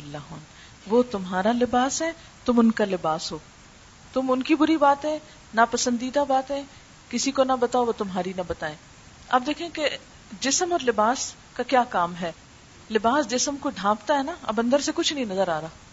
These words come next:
شوہر بیوی اور بیوی شوہر کو کیا کرتی؟ ڈھانپتی ہے ایک طرح سے کہ اس کے عیب نظر نہ آئے، کسی کو نہ پتہ چلے، کیونکہ شوہر اور بیوی کا رشتہ اتنا کلوز ہوتا ہے کہ سارے عیب ایک دوسرے کے اچھی طرح پتہ ہوتے ہیں۔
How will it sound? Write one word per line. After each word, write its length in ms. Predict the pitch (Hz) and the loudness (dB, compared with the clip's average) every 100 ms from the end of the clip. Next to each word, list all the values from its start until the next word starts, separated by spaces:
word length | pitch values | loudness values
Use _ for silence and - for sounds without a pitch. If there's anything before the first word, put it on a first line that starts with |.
| - - - | -20 -20 -6
شوہر 300 | - 262 311 | 0 2 2
بیوی 280 | 233 262 285 | 0 -2 0
اور 80 | 269 | 2
بیوی 240 | 240 269 | 0 0
شوہر 260 | 269 277 277 | 0 -2 -4
کو 60 | 277 | -4
کیا 160 | 269 269 | -2 0
کرتی؟ 280 | 269 254 294 | -2 -6 -8
ڈھانپتی 480 | 202 202 - 233 | -2 -2 -2 -8
ہے 60 | 208 | -4
ایک 160 | 185 - | -6 -2
طرح 160 | 208 | -2
سے 160 | 202 269 - - - - | -2 -6 -8 -20 -20 -6
کہ 80 | 233 | -2
اس 180 | 233 | -2
کے 120 | - 254 | 0 2
عیب 240 | 202 208 | 2 2
نظر 240 | 208 190 | 0 0
نہ 140 | 196 190 | -2 -4
آئے، 140 | 165 170 | -6 -6
کسی 200 | 240 285 | -6 -4
کو 100 | 302 | -2
نہ 80 | 277 | -2
پتہ 160 | 220 202 | -4 -4
چلے، 200 | 190 185 175 - - - | -4 -4 -6 -10 -20 -14
کیونکہ 200 | - 339 | -6 0
شوہر 260 | 330 330 349 | 2 2 2
اور 80 | 359 | 0
بیوی 240 | 262 285 | 0 -4
کا 120 | 311 269 | -2 -2
رشتہ 200 | 262 294 | 0 0
اتنا 280 | 269 - 311 - | -2 -2 -8 -4
کلوز 360 | 240 247 339 285 | 0 2 2 0
ہوتا 320 | 226 - 185 | -4 -4 -4
ہے 140 | 214 247 - - - | -4 -8 -12 -20 -12
کہ 340 | 247 254 262 - - - - | -2 0 0 -4 -12 -20 -14
سارے 440 | - - 277 302 359 - - | -6 -2 2 2 0 -2 0
عیب 480 | 233 233 247 240 214 | 4 4 4 2 -4
ایک 180 | 214 226 175 | -4 -4 -6
دوسرے 320 | 208 - 214 208 | -8 -4 -4 -2
کے 140 | 233 | -2
اچھی 440 | 220 - - - 220 | -2 -4 -10 -8 -4
طرح 180 | 208 208 | -2 -2
پتہ 240 | 165 160 | -4 -8
ہوتے 280 | 147 143 | -10 -10
ہیں۔ 60 | 151 | -20